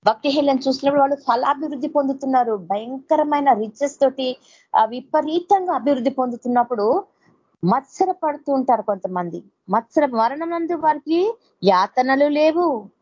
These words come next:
బాగున్న వారు మంచాన పడుతున్నారు, బాగున్న వారు రోగంతో,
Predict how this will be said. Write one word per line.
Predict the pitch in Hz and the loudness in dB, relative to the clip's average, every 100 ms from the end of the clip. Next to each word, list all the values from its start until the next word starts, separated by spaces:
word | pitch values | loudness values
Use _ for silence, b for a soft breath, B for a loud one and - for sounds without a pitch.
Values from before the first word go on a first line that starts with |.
| _ _ _ - | _ _ _ 0
బాగున్న | 262 359 392 381 | 2 2 -4 -4
వారు | 370 330 320 330 | -2 0 -2 -4
మంచాన | 311 262 262 302 277 | -6 -6 -2 0 2
పడుతున్నారు, | 262 262 254 262 254 254 254 | 2 -2 -4 -4 0 2 2
బాగున్న | 208 214 247 285 277 | 2 2 0 -2 -2
వారు | 262 254 247 | 2 2 2
రోగంతో, | 226 208 220 247 226 | 0 -2 -2 -4 -2